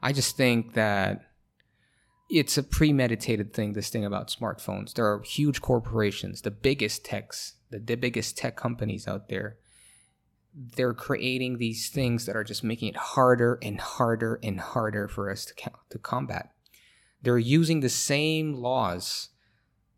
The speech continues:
to their benefit and to our detriment. So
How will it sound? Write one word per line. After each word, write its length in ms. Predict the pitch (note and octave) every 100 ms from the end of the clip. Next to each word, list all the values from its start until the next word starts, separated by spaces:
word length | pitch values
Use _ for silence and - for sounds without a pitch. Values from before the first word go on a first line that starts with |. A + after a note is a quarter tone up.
| _ -
to 120 | D3+
their 140 | C3 A2+
benefit 640 | A2 C3 C#3 - F#2+ F2+ -
and 180 | - A#2
to 100 | B2
our 120 | A#2
detriment. 720 | A2 A#2 A#2+ - A#2 F2+ F#2 - _ _
So 400 | - - A2 -